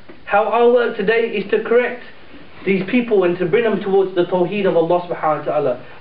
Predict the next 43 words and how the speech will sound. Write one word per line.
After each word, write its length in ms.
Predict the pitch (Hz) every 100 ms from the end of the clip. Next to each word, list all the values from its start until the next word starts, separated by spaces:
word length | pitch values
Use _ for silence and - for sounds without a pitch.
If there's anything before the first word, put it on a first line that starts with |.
| -
to 100 | 202 190
correct 320 | 240 254 196
this 140 | 202 -
greed 340 | 190 202 196
and 120 | 175
the 120 | 165 165
corruption 580 | 180 202 202 - 180 170
and 100 | 160
the 60 |
hypocrisy 600 | 147 170 196 - 175 160
that 140 | 160 139
exists, 360 | 156 143 - - - - -
and 140 | 160
to 80 | 175
show 240 | 180 214 214
them 100 | 180
the 80 |
light 240 | 170 185 190
of 140 | 151
Islam, 480 | 156 - 170 156 -
to 60 | 139
bring 160 | 170
them 140 | 185 165
to 60 | 151
the 100 | 143
light 260 | 143 -
of 80 | -
Islam. 440 | - - 127 147 - 147 131 131 - - - - - - - - - - -
So 60 | 254
that's 240 | 311 311
the, 240 | 302 277 262
uh, 220 | 247 -
the 160 | 220 269
court 200 | 254 226
of 100 | 185
justice. 440 | 214 - 131 - - - - - - -
What 140 | 269
are 120 | 254
the 120 | 240
other 200 | 247 226
aspects 380 | 196 190 165 - -
that 180 | 147 156
we, 240 | 160